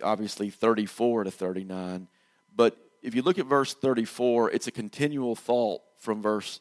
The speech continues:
thirty-three. So let me just go back a second and look just specifically at thirty-three, thirty-four, 'cause this is, again, this is one thought. If we don't have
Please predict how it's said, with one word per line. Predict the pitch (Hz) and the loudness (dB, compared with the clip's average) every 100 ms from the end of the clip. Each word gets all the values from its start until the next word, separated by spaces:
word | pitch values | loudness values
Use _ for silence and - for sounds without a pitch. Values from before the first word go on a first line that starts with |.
| _ | _
thirty-three. | 113 107 98 - 104 101 95 | -2 0 0 -6 -4 -2 -2
So | 98 | -2
let | 127 | -4
me | 123 | -4
just | 113 | -6
go | 110 | -4
back | 101 107 98 | 0 2 2
a | 98 | -2
second | - 98 98 - _ _ _ _ _ | -4 -4 -4 -12 _ _ _ _ _
and | - 117 | -2 0
look | 123 | 0
just | - 151 | 2 0
specifically | - 131 - 135 131 117 | 0 -4 0 0 2 2
at | 104 | 2
thirty-three, | - 120 110 110 107 | 2 2 2 0 0
thirty-four, | 104 98 - 123 117 101 92 - _ _ _ | 0 -2 -2 2 2 2 -2 -10 _ _ _
'cause | 113 | 2
this | 135 127 | 4 4
is, | 107 - _ _ - - - - - | -2 -6 _ _ -20 -20 -20 -20 -14
again, | 117 113 120 113 | -10 0 2 2
this | 127 | 0
is | 117 | -4
one | 98 113 101 | -6 -4 -4
thought. | 92 95 90 76 - _ | 0 0 0 -2 -10 _
If | 95 - | -12 -8
we | |
don't | 104 107 | -4 -4
have | 101 104 | 0 -2